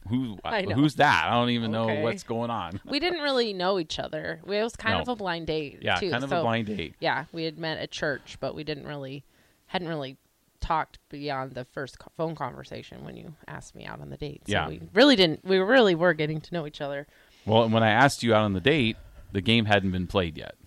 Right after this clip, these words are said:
Speaker 2: Right. Well,
Speaker 1: <laughs>
Speaker 2: obviously.
Speaker 1: So I was feeling pretty good. I'm
Speaker 2: Right.
Speaker 1: like, "Oh, this is gonna be awesome. We're gonna
Speaker 2: Yeah.
Speaker 1: win."
Speaker 2: <laughs>
Speaker 1: Y-, you know, so that was the first thing we talked about. And then I kinda sucked her into being a Husker fan
Speaker 2: Yeah.
Speaker 1: because,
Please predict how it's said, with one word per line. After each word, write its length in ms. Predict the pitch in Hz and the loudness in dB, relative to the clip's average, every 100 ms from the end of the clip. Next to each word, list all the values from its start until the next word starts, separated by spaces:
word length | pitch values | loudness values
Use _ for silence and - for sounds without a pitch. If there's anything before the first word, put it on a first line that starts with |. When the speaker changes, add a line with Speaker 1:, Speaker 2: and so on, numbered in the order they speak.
| _ _ _ _ 196 | _ _ _ _ -4
Speaker 2:
Right. 300 | 208 185 120 180 | 0 0 0 -4
Well, 100 | - | 0
Speaker 1:
<laughs> 40 | |
Speaker 2:
obviously. 680 | 190 180 160 - - 214 202 | 0 2 0 0 4 6 6
Speaker 1:
So 160 | 160 | 4
I 60 | 196 | 4
was 160 | 147 - | 4 4
feeling 240 | 156 127 | 6 6
pretty 220 | 143 123 | 6 6
good. 180 | 113 120 | 6 8
I'm 40 | 107 | 8
Speaker 2:
Right. 220 | 196 - | 6 6
Speaker 1:
like, 100 | 123 | 2
"Oh, 40 | 120 | 2
this 80 | 131 | 0
is 60 | |
gonna 140 | 120 90 | -4 -2
be 100 | 92 | 4
awesome. 340 | 127 - 113 | 4 4 -2
We're 100 | 98 | -2
gonna 180 | 196 110 | 0 0
Speaker 2:
Yeah. 80 | 139 | 0
Speaker 1:
win." 400 | 247 277 - 220 | 0 2 2 0
Speaker 2:
<laughs> 520 | - 339 - 294 262 - | 4 4 4 2 0 -4
Speaker 1:
Y-, 140 | - - | -6 -2
you 100 | 113 | 2
know, 180 | 98 104 | 4 2
so 440 | - 123 117 110 - _ | 6 8 8 6 -2 _
that 80 | 113 | 0
was 100 | 123 | 0
the 80 | 131 | 0
first 260 | - 123 - | 0 0 2
thing 160 | 120 | 0
we 100 | 113 | 0
talked 300 | - 101 98 | 2 2 2
about. 240 | 90 90 90 | -2 -2 0
And 60 | 107 | 2
then 100 | 135 | 4
I 100 | 143 | 4
kinda 480 | - 143 127 107 92 _ _ _ _ _ _ _ _ | 4 2 4 2 0 _ _ _ _ _ _ _ _
sucked 440 | - - 123 - | -8 0 0 2
her 140 | 113 107 | 0 2
into 240 | 110 107 | 2 0
being 240 | 90 98 92 | -2 -2 -4
a 60 | |
Husker 400 | 80 92 - 110 | -4 -4 -4 -8
fan 340 | 104 110 123 131 | -4 -4 -4 -4
Speaker 2:
Yeah. 160 | 151 | -4
Speaker 1:
because, 600 | 151 180 113 87 107 - | 0 4 4 2 -2 -6